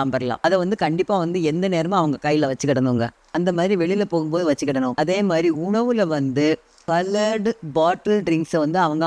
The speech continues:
அவாய்ட் பண்ணி ஆகணும். இப்படி வெளியில போறோம், நம்ம தண்ணி கொண்டு போகல, என்னங்க பண்றது? இளநீ இருக்கவே இருக்கு, இளநீ இல்லைன்னா கரும்பு சாறு, ஐஸ் போடாத கரும்பு சாறு. இந்த மாதிரி அவங்க வந்து உணவுல வந்து கொஞ்சம் பழக்கம் வச்சுக்கிடணும். இல்ல ஃப்ரெஷ் ஃப்ரூட் ஜூஸ்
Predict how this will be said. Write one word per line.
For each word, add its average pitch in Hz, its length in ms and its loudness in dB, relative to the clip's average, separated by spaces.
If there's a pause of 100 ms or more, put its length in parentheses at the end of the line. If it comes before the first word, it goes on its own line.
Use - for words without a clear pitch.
அவாய்ட் 143 320 -2
பண்ணி 139 220 2
ஆகணும். 120 360 0
இப்படி 180 220 0
வெளியில 202 320 2
போறோம், 160 340 0
நம்ம 170 180 -2
தண்ணி 170 280 0
கொண்டு 170 260 -2
போகல, 151 320 0
என்னங்க 180 400 0
பண்றது? 147 400 0 (200)
இளநீ 175 420 0
இருக்கவே 185 280 -2
இருக்கு, 185 200 0 (100)
இளநீ 147 280 0 (140)
இல்லைன்னா 175 240 0
கரும்பு 165 340 0
சாறு, 127 320 -2
ஐஸ் 180 280 0
போடாத 156 280 0
கரும்பு 139 380 -2
சாறு. 113 200 2 (200)
இந்த 196 140 0
மாதிரி 196 300 0
அவங்க 170 240 0
வந்து 165 300 0
உணவுல 170 300 0
வந்து 156 260 -2
கொஞ்சம் 151 280 0
பழக்கம் 143 280 2
வச்சுக்கிடணும். 120 480 -2
இல்ல 208 200 2
ஃப்ரெஷ் 196 300 0
ஃப்ரூட் 165 300 0
ஜூஸ் 147 240 -2